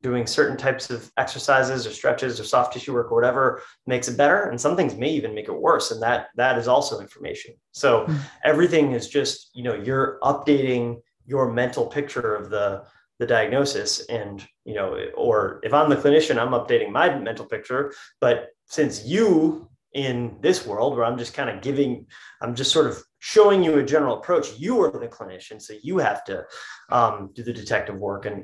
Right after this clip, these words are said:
Speaker 1: and look through and find that stuff on your own.
Speaker 2: Terrific. Terrific. Sam, I, I
Speaker 1: Okay.
Speaker 2: think it's really helpful to me personally to walk through this, and hopefully it's a good
Speaker 1: Yeah.
Speaker 2: demonstration for anyone watching or listening as well. Um,
Speaker 1: Absolutely.
Speaker 2: and anything else you wanna say before we head out?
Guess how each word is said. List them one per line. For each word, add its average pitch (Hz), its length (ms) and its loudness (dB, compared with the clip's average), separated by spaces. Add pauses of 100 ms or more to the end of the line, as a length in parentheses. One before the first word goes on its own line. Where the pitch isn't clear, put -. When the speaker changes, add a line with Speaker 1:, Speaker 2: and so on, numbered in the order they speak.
Speaker 1:
and 110 160 -8
look 110 180 -4
through 101 140 -10
and 95 120 -8
find 98 200 -4
that 95 160 -8
stuff - 220 -6
on 95 40 -18
your 95 140 -8
own. 95 140 -8 (1040)
Speaker 2:
Terrific. 143 580 -2
Terrific. 147 320 0
Sam, 151 240 2
I, 151 80 4
I 147 40 0
Speaker 1:
Okay. 143 200 -2
Speaker 2:
think 156 120 -2
it's 135 220 -6 (240)
really 156 200 6
helpful 156 340 0
to - 140 -4
me 151 120 4
personally 147 440 -2
to 139 100 0
walk 139 260 -2
through 147 120 -2
this, 147 220 -4
and 143 120 -2
hopefully 151 280 0
it's 139 120 -4
a 156 60 0
good 143 140 0
Speaker 1:
Yeah. - 60 2
Speaker 2:
demonstration 139 720 -2
for 139 120 -6
anyone 131 480 -2 (340)
watching 143 340 0
or 131 80 0
listening 135 420 -4
as 135 160 -10
well. 139 360 -2 (480)
Um, 147 80 6
Speaker 1:
Absolutely. 135 580 2 (880)
Speaker 2:
and 165 220 -2
anything 170 320 6
else 160 240 0
you 156 80 2
wanna 151 420 2
say 156 260 -4
before 151 360 -4
we 143 100 -2
head 147 120 -2
out? 233 200 -4